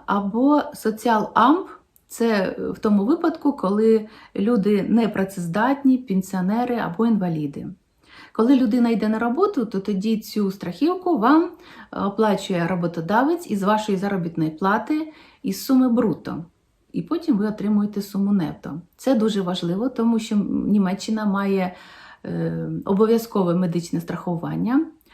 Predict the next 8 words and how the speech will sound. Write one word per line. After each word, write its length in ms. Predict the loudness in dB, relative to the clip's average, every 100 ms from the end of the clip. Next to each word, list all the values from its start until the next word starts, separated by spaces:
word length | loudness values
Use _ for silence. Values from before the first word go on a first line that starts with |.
| -20 -20 -20 -10
От, 360 | -4 -4 -4
і 120 | -2 0
без 260 | 0 4
нього 560 | 6 6 4 2 0 0
ви 80 | 2
можете, 380 | 2 2 0 0
наприклад, 720 | 0 2 0 2 0 -2
е, 40 | -6